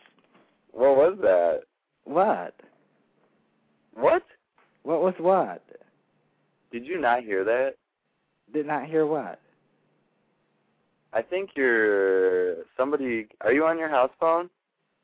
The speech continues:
Speaker 2: Yes.
Speaker 1: I think somebody's on the other line 'cause they were just on the show.
Speaker 2: They were talking?
Speaker 1: Yeah.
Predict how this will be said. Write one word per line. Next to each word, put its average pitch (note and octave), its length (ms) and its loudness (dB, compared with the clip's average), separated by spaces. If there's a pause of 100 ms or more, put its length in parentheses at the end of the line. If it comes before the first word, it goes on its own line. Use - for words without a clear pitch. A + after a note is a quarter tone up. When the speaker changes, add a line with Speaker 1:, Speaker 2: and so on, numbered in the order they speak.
(360)
Speaker 2:
Yes. G2 360 -14 (880)
Speaker 1:
I G#2 100 -2
think D3+ 280 -4 (100)
somebody's C#3 420 0
on A#2 200 0
the A2+ 140 -6
other G#2 160 2
line F#2 540 -2
'cause F#2+ 180 -12
they G#2+ 100 0
were G#2 140 -2
just A#2 240 -16
on G#2 180 -4
the G2 100 -8 (140)
show. G#2 380 0 (1000)
Speaker 2:
They C3 100 -8
were B2+ 140 -4
talking? E3 580 -14 (720)
Speaker 1:
Yeah. B2+ 800 4